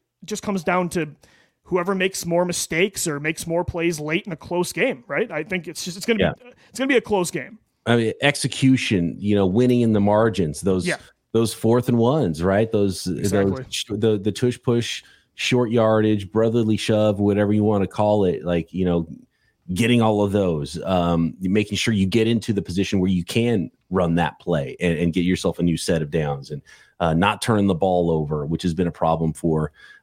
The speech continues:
Speaker 2: for Jalen Hurts, uh, especially fumbling the football. And the forty-niners are pretty good. Like, they're, they're throwing haymakers, trying to punch that ball out e-, every time.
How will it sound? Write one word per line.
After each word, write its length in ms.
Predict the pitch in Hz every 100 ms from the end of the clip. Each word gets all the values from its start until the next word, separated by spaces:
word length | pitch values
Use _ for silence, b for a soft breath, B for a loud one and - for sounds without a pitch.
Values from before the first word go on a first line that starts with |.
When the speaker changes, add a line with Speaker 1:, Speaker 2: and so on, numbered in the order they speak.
| _
Speaker 2:
for 120 | 104
Jalen 340 | 90 101 92 87
Hurts, 400 | 87 80 - -
uh, 100 | 87
especially 460 | 78 92 107 -
fumbling 400 | 90 95 90 87
the 60 | 82
football. 300 | - 90 78
And 80 | 76
the 40 |
forty-niners 380 | 78 95 87 87
are 60 | 78
pretty 200 | 87 78
good. 220 | 85 73
Like, 140 | 73
they're, 260 | 82 82 80 76
they're 200 | 80 87
throwing 260 | - 92 90
haymakers, 500 | 90 90 87 90 87
trying 200 | - 87
to 60 | 80
punch 280 | - 82
that 160 | 82 78
ball 180 | 82 82
out 260 | 80 76 - _
e-, 80 | 82
every 360 | 65 69 92 82
time. 300 | 87 73